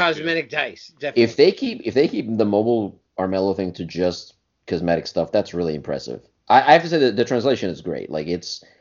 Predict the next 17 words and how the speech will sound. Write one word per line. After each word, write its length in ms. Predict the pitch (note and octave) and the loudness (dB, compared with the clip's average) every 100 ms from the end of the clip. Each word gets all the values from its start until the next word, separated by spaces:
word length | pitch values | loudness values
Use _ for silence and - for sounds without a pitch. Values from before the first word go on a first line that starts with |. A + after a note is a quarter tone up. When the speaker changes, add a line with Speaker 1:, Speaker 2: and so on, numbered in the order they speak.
| _ _ _ - | _ _ _ -2
Speaker 2:
the 260 | B2 C3 C#3+ | 0 2 4
only 420 | D3+ F3 F3+ E3 | 4 4 2 0
thing 360 | - D#3 D3+ | 0 -2 0
that 100 | C3 | 0
I 160 | G#2 B2 | 2 2
have 100 | A#2 | 0
an 100 | A2 | -4
issue 320 | G#2+ G#2 A2+ G2 | -6 -6 -6 -2
with 300 | G2 F#2+ - _ _ - | -2 -2 -6 _ _ -2
while 200 | G2+ F2 | -2 -2
playing 420 | - G2+ G2 F2+ | -6 -4 -4 -4
it 100 | F2+ | -6
is 180 | E2+ - | -8 -10
panning 420 | - A2+ A#2 A#2 | -12 -4 -2 0
around 240 | G#2+ G2 F#2+ | 0 0 0
the 60 | |
map 480 | F2 F2 F#2 E2+ | -4 -2 -2 -4